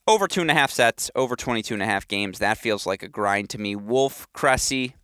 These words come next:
I'd take Wolf plus one twenty-five. That's a fun dog, but over two and a half sets, over twenty-three and a half games. And then I expect Berrettini to cruise. I almost took Sasha Bublik minus two and a half games over Corentin Moutet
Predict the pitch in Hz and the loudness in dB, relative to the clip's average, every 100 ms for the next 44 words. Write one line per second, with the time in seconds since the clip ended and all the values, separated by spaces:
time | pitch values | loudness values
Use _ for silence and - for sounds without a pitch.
0 | _ 127 135 170 143 127 131 123 - 123 | _ 0 2 0 0 2 0 0 -2 -2
1 | - 120 117 123 113 - 110 107 104 107 | 0 -4 -4 -6 -6 -2 -2 -2 -4 -4
2 | - 113 107 104 101 101 101 98 90 _ | -2 -2 -2 0 4 4 2 -2 -4 _
3 | 110 107 - 104 98 92 92 - 92 - | -4 -4 -8 -6 -6 -6 -6 -4 -4 -4
4 | 95 - - 87 - 90 87 - 76 _ | -8 -10 -12 -12 -12 -12 -8 -8 -10 _
5 | 101 98 95 - 82 98 - - - - | -8 -8 -10 -10 -10 -10 -16 -18 -6 0
6 | 131 - 143 - 117 113 - 117 107 98 | 0 0 -2 2 2 2 -4 -4 -2 -4
7 | - - 113 107 107 107 - - - - | -8 -6 0 0 0 -4 -8 -12 -18 -20
8 | - 160 185 - 180 208 233 - 202 180 | -2 2 2 4 2 2 0 0 -4 -2
9 | - 165 - 151 127 131 135 - 127 117 | 2 2 2 -2 -6 -2 -2 -2 0 0
10 | 117 - 123 113 120 113 113 110 117 107 | -2 -6 -4 0 0 -2 -2 -4 -4 -4
11 | 101 - 113 107 - 110 104 101 - - | -6 -6 -4 -4 -6 -6 -6 -10 -2 2
12 | 107 120 | 4 2